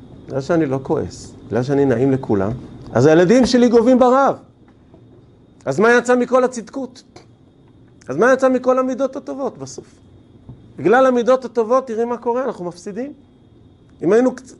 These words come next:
בגלל המידות הטובות, אין לנו אוכל, אין לנו כסף. אז מה יצא מכל המידות הטובות?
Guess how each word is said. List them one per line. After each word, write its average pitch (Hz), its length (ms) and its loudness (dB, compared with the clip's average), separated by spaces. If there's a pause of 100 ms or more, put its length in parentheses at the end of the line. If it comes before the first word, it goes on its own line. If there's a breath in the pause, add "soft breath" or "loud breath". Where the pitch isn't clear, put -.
(140)
בגלל 170 200 -2
המידות 240 320 0
הטובות, 240 320 0
אין 208 80 -4
לנו 220 240 0
אוכל, 214 260 -4 (100)
אין 180 120 -6
לנו 202 200 0
כסף. 226 460 -8 (460)
אז 131 120 -12
מה 226 160 -2
יצא 240 200 -2
מכל 262 300 -4
המידות 285 380 -10
הטובות? - 500 -12